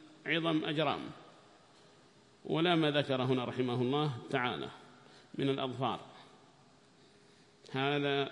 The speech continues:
ما عليه دليل، بل الدليل على خلافه. قال: "فلما نظروا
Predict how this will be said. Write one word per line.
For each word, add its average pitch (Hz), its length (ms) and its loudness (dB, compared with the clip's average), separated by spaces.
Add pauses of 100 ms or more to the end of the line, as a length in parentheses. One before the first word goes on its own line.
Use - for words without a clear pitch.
ما 143 240 4
عليه 117 420 0
دليل، 104 320 -2 (2500)
بل 135 140 0
الدليل 135 420 2
على 131 180 0
خلافه. 113 460 -2 (2000)
قال: 208 500 10
"فلما 247 360 6
نظروا 254 420 6